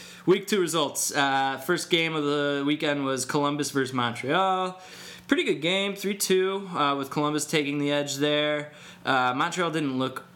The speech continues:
all that great. They had a l-, late little comeback, um, via a great Ignacio Piatti goal.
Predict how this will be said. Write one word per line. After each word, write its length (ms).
all 180
that 180
great. 260
They 60
had 100
a 20
l-, 220
late 240
little 160
comeback, 720
um, 640
via 600
a 180
great 600
Ignacio 480
Piatti 420
goal. 460